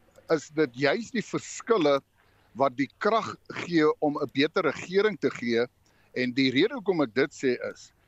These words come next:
as jy 'n koalisieregering is, jy het verskillende standpunte, maar jy weet dat in die belang van Suid-Afrika moet jy saamwerk, dan verskuif die fokus van jou party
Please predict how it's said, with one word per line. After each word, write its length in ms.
as 140
jy 200
'n 100
koalisieregering 1040
is, 140
jy 100
het 100
verskillende 500
standpunte, 800
maar 180
jy 260
weet 280
dat 240
in 80
die 100
belang 340
van 160
Suid-Afrika 720
moet 200
jy 120
saamwerk, 680
dan 140
verskuif 520
die 120
fokus 720
van 340
jou 400
party 640